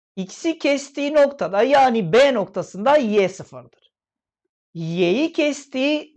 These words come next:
C noktasında x sıfırdır. Burada da bahsettiği şey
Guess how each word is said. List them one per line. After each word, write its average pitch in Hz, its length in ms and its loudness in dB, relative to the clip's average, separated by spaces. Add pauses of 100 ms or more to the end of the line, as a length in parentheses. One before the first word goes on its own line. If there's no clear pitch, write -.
(120)
C 262 260 4
noktasında 226 840 -2
x 269 200 -4
sıfırdır. - 640 -16
Burada 165 340 -2
da 196 260 0
bahsettiği 175 600 -2
şey 262 540 0